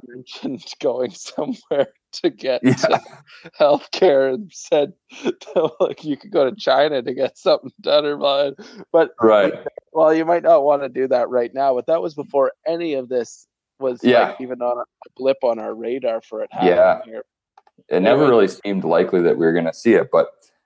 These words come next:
Speaker 2: anyways, yeah.
Speaker 1: I'm sure people knew, uh, but everyone's adapting and we're, we're
Speaker 2: Yeah.
Speaker 1: figuring it out. And,
Speaker 2: We're all
Speaker 1: uh,
Speaker 2: doing our best here.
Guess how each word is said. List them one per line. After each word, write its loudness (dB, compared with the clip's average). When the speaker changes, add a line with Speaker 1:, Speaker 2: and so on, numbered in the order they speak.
Speaker 2:
anyways, 0
yeah. 4
Speaker 1:
I'm -4
sure -4
people -2
knew, -6
uh, 0
but 0
everyone's -2
adapting -4
and -14
we're, -10
we're -8
Speaker 2:
Yeah. 2
Speaker 1:
figuring 0
it -8
out. -2
And, -10
Speaker 2:
We're 4
all 4
Speaker 1:
uh, 0
Speaker 2:
doing -2
our -6
best -18
here. 2